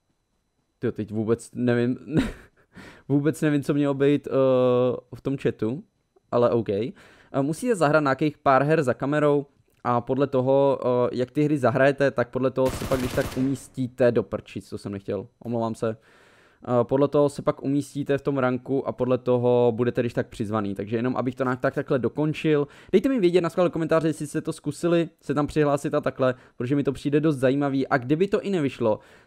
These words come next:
tak stejně si myslím, že to je super věc, že to je super věc, protože já si myslím, že, eh, pokud to vyjde nějak tak dobře, že to bude dobře sledovaný ten turnaj a všechno,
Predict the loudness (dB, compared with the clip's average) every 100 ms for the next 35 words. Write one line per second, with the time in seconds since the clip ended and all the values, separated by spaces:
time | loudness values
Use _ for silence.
0 | _ 0 0 -4 -2 0 2 0 -2 -4
1 | -2 0 -2 -2 -4 -4 -6 -10 _ _
2 | _ -4 -2 2 2 4 2 0 -8 -8
3 | 0 2 2 0 0 -2 0 -2 -4 -2
4 | -2 -2 -4 0 2 2 -2 -6 -4 -2
5 | 0 0 0 0 2 2 0 -2 -2 -2
6 | -2 -2 -6 0 2 2 0 0 0 0
7 | 0 0 -2 -2 -2 -2 -2 -2 -2 0
8 | 0 0 -2 -4 -4 -4 -4 -4 -4 -4
9 | -4 -4